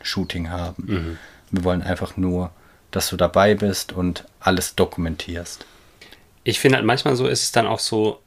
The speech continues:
Speaker 2: dass es dann halt auch wirklich die Stimmung bei so einer Hochzeit auch so ein bisschen killt, wenn's Brautpaar mal so eine Stunde weg ist. Und du
Speaker 1: Ja.
Speaker 2: kriegst es ja wirklich mit, du bist da eine Stunde mit denen weg. Wie erlebst du's mitunter?
Speaker 1: Ja, also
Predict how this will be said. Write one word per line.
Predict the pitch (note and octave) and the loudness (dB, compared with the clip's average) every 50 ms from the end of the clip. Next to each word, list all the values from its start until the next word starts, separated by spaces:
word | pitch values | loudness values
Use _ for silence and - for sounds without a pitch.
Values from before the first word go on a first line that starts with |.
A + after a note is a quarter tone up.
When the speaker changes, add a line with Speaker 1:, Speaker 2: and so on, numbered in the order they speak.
| _ - | _ -2
Speaker 2:
dass | - G#2 G#2 - | 0 0 0 0
es | - | -2
dann | - G#2 | 0 0
halt | G#2 G2 G2 | 0 0 0
auch | F#2 F2+ | 0 -2
wirklich | A2 A2 - A2 - - | -4 -4 -4 -6 -10 -10
die | - - F2+ | -10 -8 -6
Stimmung | - - - - C#3 C3 D3+ C#3+ B2 G#2+ | -4 -4 -2 0 0 2 4 4 2 4
bei | G2 F#2+ F2+ | 4 2 2
so | F#2+ | 2
einer | F#2 F#2 F2 F2+ | 0 0 2 0
Hochzeit | G2+ G2+ - - - | 0 -2 -2 -4 -6
auch | F#2+ F2 | -4 -4
so | - F#2+ | -4 -4
ein | F#2 | -4
bisschen | F#2 F2 - - F2 - | -2 -2 -2 -2 -4 -6
killt, | - - - A#2+ A#2+ A2 A#2+ C3+ - - - - | -8 -2 0 2 2 2 0 0 -4 -8 -4 0
wenn's | G#2 F#2+ F#2+ - - | 0 0 2 0 -4
Brautpaar | - - - G2+ G2+ C3 - - - A#2+ A2+ A2 A2 A2 - - _ _ _ _ _ _ _ _ | -6 -2 2 2 2 2 0 0 2 4 4 6 4 2 0 -4 _ _ _ _ _ _ _ _
mal | - G#2 G2+ G2+ F#2+ | 0 2 2 2 2
so | G2+ | 0
eine | G2 G2 F#2 | -2 -2 -2
Stunde | - - - A2+ A#2+ A#2 A2+ G#2 G#2+ | -2 -2 -4 -2 -2 0 -2 0 0
weg | B2 - - | -2 0 0
ist. | E2 D#2+ D#2 - - - - _ _ _ _ _ _ _ _ _ _ _ _ _ - - | -4 -4 -2 -4 -6 -8 -10 _ _ _ _ _ _ _ _ _ _ _ _ _ -10 -6
Und | - B2+ A#2 - | -4 -4 -2 0
du | B2+ | 0
Speaker 1:
Ja. | A2+ A2 | 2 2
Speaker 2:
kriegst | G#2+ G#2 - | 0 0 0
es | D#3 C3+ - | 0 4 6
ja | B2+ A#2+ - | 6 6 6
wirklich | B2 - - - - | 2 -4 -4 -4 -2
mit, | B2+ B2+ - | -2 -2 -2
du | - | -2
bist | A2 A#2+ B2+ - - | -2 -2 -2 2 2
da | C#3+ | 2
eine | C3+ C3 | 2 2
Stunde | - - C#3 C3+ B2+ | 2 0 2 2 2
mit | B2+ B2 - | 0 2 2
denen | B2 A#2 A2+ G#2 | 2 2 2 2
weg. | A2 A2+ - - - - _ _ - - _ - - - G#3+ G#3 - G2+ G#2 - D4 | 0 0 0 -2 -8 -20 _ _ -20 -20 _ -20 -20 -20 -20 -20 -20 -20 -20 -20 -16
Wie | G#3+ B2 A#2+ B2 A#2+ | -8 -4 0 2 4
erlebst | A2+ A2 A2+ A#2 - - - | 4 4 4 2 0 -2 -4
du's | C3+ - | -2 0
mitunter? | C3+ C3 - C3 C3 B2+ D3 D3 D#3+ F3+ E3 - - _ _ - - - - - - _ _ - | 0 0 0 0 -2 0 0 0 0 0 -4 -8 -14 _ _ -20 -18 -18 -18 -20 -20 _ _ -8
Speaker 1:
Ja, | - F#2 F#2 F2+ | -6 -2 -2 -2
also | - - A2 - A#2+ A2 | 0 0 0 2 2 0